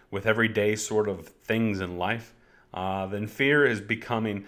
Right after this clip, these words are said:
not something that's merely biological, and then fear is becoming something that is not a gift from God,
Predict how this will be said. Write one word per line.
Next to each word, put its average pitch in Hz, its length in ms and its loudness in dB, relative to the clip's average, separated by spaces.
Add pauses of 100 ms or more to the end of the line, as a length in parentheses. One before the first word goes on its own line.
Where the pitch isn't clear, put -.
(200)
not 117 320 2
something 113 280 -4
that's 107 200 -2
merely 113 340 2
biological, 110 920 4
and 104 100 -2
then 98 80 -4
fear 113 260 0
is 107 80 -2
becoming 110 420 -2
something 107 420 -4
that 98 140 -2
is 92 100 -6
not 101 220 0
a 101 40 -2
gift 104 260 2
from 90 180 -8
God, 104 400 -2